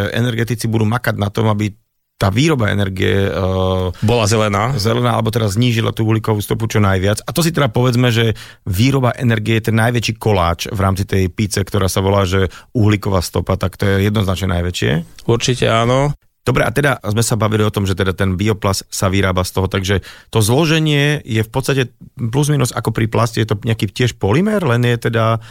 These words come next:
Speaker 1: vyrobený, e, prírodnou cestou, hej?
Speaker 2: Prírodnou alebo poloprírodnou, to, tam nejaký ten stupeň chemického manipulovania s tými materiálmi je nutný, nevyhnutný. Napríklad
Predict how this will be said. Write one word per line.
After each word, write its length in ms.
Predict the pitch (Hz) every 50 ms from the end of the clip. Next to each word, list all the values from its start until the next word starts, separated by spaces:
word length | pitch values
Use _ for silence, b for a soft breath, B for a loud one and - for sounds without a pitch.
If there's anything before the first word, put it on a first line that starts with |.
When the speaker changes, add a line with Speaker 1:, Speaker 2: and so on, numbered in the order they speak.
| B B B B
Speaker 1:
vyrobený, 580 | - 101 92 101 107 113 110 113 113 110 110 110 110
e, 220 | 110 110 - 104 101
prírodnou 400 | 95 - 107 107 110 101 101 95
cestou, 400 | - - 98 - - - - 101
hej? 240 | 101 - 143 175 185 -
Speaker 2:
Prírodnou 560 | - - 127 139 151 160 170 170 170 165 156
alebo 320 | 139 139 139 135 131 120 -
poloprírodnou, 880 | 127 131 135 120 - 120 113 113 113 113 117 110 110 117 120 123 135 143 147 160 - - 131 120
to, 320 | - 135 135 135 127 - -
tam 260 | - - 151 139 135
nejaký 400 | 104 147 143 151 156 - - 156
ten 160 | 151 - 151 139
stupeň 480 | - - - 147 139 - 147 135 117
chemického 880 | - - 143 151 143 - - - - 135 131 123 139 131 120 117 120 -
manipulovania 840 | - 123 127 139 156 156 123 - - 147 131 127 123 123 135 139 127
s 120 | 120 - -
tými 200 | - 123 147 143
materiálmi 720 | 127 123 127 135 - 131 123 131 123 127 123 123 123 117
je 20 | 110
nutný, 380 | 113 131 139 - - 113 113 113
nevyhnutný. 920 | 113 110 117 107 107 113 110 107 - - 117 123 131 143 156 - - -
Napríklad 480 | - 123 143 151 170 175 175 170 156